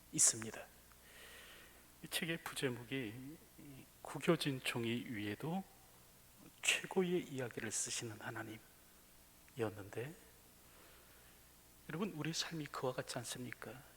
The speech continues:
이 구겨진 종이와 같은 것, 이게 오늘 우리 아닙니까? 그럼에도 하나님은 오늘 우리 위에 최고의 이야기를 써내려 가신다는 겁니다.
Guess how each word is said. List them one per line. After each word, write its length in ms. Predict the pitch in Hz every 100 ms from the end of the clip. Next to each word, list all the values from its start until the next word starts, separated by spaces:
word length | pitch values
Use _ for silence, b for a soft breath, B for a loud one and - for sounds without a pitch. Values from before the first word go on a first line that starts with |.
| - - - - - -
이 120 | - - -
구겨진 500 | - 139 139 - 139
종이와 380 | - 117 127
같은 340 | - - 127 127
것, 160 | 120 - - - - - - - - -
이게 140 | - 175
오늘 220 | 139 147
우리 200 | 127 139
아닙니까? 500 | 107 120 120 - - - - - - - - - B B B B B B B - - -
그럼에도 340 | - 185 208
하나님은 420 | - 196 185 185
오늘 240 | 147 143 165
우리 340 | 143 127 143 123 120
위에 480 | 120 143 120 139 - - - 147 - -
최고의 560 | - - - 233 220 214
이야기를 640 | 139 123 107 131 202 262 - -
써내려 640 | - - 127 120 156 233 - - -
가신다는 560 | - - 113 - 120 - - - - - - - - - - -
겁니다. 420 | 131 - - -